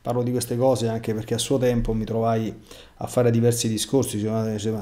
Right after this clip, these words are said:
perché, diceva, se dovessi fare avvocato, per esempio, un avvocato penalista,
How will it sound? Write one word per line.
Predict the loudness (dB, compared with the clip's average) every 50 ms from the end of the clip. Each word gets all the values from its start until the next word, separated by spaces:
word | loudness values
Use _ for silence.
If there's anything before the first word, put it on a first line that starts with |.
| -6 -6
perché, | -6 -6 -6 -6 -8 -8 -6 -4
diceva, | 0 0 0 0 -2 -4 -6 -4
se | -2 0 2
dovessi | 4 4 4 4 4
fare | 6 6 6 8
avvocato, | 6 6 6 8 8 10 8 8 6 4 0 -2 -4 -10 -16 -16 -16 -16 -16 -18 -20 -20 -20 -20 -20 -20 -20 -20 -20 -20 -20 -20 -2
per | 4 6 8
esempio, | 8 8 8 6 4 -2 -4 -6 -16 -20 -4 2
un | 4 6
avvocato | 6 6 6 6 8 8 8 8 6 4
penalista, | 2 2 0 0 0 0 0 -2 -2 -4 -6 -8 -6 -6 -6 -6 -6